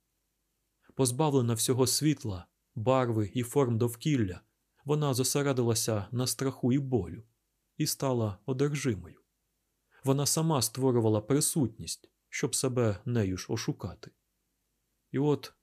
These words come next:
щось надзвичайне ввійшло у її закритий світ. Лін нічого не знала про Глитай Нетель. Наказ «Не озирайся»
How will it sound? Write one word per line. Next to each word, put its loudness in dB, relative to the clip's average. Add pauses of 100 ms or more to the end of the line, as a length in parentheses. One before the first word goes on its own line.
щось -2
надзвичайне 2
ввійшло 0
у -2
її 0
закритий -2
світ. -8 (1080)
Лін 4
нічого 0
не 4
знала 2
про 0
Глитай 2
Нетель. -6 (600)
Наказ 2
«Не 2
озирайся» 2